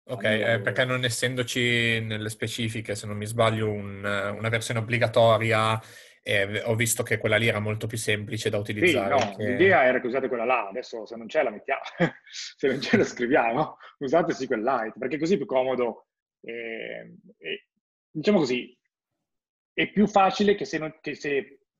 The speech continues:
Speaker 2: non ci sono errori nel brow-, nel, nel database, continuino a non esserci.
Speaker 1: Mhm.
Speaker 2: Eh, se invece, eh, u-,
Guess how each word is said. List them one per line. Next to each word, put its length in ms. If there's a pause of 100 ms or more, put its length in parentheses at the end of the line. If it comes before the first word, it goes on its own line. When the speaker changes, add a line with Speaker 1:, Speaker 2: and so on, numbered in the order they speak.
(380)
Speaker 2:
non 300
ci 100
sono 220
errori 260
nel 160
brow-, 340
nel, 360
nel 160
database, 880
continuino 500
a 20
non 180
esserci. 640 (400)
Speaker 1:
Mhm. 160
Speaker 2:
Eh, 120
se 100
invece, 680 (280)
eh, 480
u-, 340